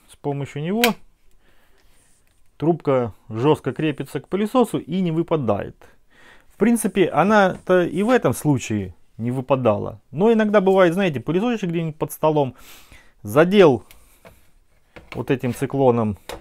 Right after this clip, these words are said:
за ножку, и трубка может соскочить. В этом же случае этого у вас уже не произойдёт. Но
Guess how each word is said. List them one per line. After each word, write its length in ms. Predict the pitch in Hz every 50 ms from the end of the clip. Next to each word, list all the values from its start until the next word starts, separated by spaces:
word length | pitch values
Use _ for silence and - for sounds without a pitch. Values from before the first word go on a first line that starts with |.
| - -
за 160 | 110 117 143
ножку, 560 | 180 220 240 214 - - - - 151 139 _ _ _ - - - - - - _ _
и 120 | - 170 190
трубка 380 | 175 - 185 196 - - 156
может 280 | 143 151 143 135 127 -
соскочить. 640 | - 123 - - 131 120 - - 90 - _ - - _ _ _ _ _ _ _ _ _ _ - _ - _ _ _ _ _ _ _ _
В 80 | - 139
этом 240 | 202 233 226 226 202
же 100 | 190 196
случае 560 | 175 - 196 196 180 - - 180 170 160 147 - - - - - - - - -
этого 380 | - - 160 - - 151 143 139
у 80 | 131
вас 220 | 127 139 139 - -
уже 280 | 120 104 113 135 123
не 180 | 110 107 120 135
произойдёт. 760 | 131 - - 131 123 117 120 123 117 107 92 80 - - - - - - _ _ _ _ - _ - - _ _ _ - - - _ - _ - - - - - - - - - -
Но 540 | 120 123 147 202 240 220 165 123 104 -